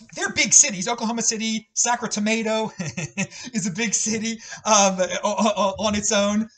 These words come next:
Um, but I, I'm, I'm glad these, uh, uh, not, not as popular cities that you might not hear about are getting these, uh, these, uh, mini conferences.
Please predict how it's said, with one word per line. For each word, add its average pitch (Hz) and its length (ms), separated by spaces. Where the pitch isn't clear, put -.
Um, 190 240
but 220 100
I, 202 140
I'm, 202 200
I'm 202 100
glad 277 300
these, 208 220
uh, 190 280
uh, 196 80
not, 247 500
not 294 180
as - 100
popular 240 480
cities 170 380
that 180 100
you 180 60
might 220 120
not 190 120
hear 220 160
about 156 280
are 170 100
getting 170 240
these, 170 240
uh, 151 280
these, 170 240
uh, 151 180
mini 208 340
conferences. 143 840